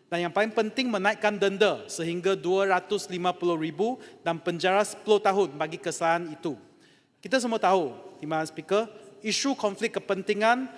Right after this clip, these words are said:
penyelewengan dana dan janji palsu dalam penghasilan filem sering menjadi barah. Terdapat kes dana jutaan ringgit disalurkan tetapi filem gagal diterbit atau dana dialihkan untuk kepentingan peribadi.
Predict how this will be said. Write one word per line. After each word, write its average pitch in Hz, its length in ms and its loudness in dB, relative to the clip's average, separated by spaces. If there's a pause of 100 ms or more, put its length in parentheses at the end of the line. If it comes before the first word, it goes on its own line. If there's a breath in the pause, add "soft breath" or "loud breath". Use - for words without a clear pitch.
(260 loud breath)
penyelewengan 202 720 2
dana 208 400 4
dan 175 240 0
janji 190 320 0
palsu 196 480 2
dalam 180 240 6
penghasilan 170 560 -4
filem 214 400 0 (240 loud breath)
sering 226 400 0
menjadi 180 400 0
barah. 165 320 2 (640 loud breath)
Terdapat 202 560 4
kes - 320 0
dana 190 240 4
jutaan 190 400 0
ringgit 196 320 0
disalurkan 180 800 4 (320 loud breath)
tetapi 175 400 0
filem 202 480 0
gagal 175 400 4
diterbit 156 480 -2 (480 soft breath)
atau 208 400 2
dana 233 320 4
dialihkan 208 640 2
untuk 175 400 -4
kepentingan 185 560 -2
peribadi. 156 480 -2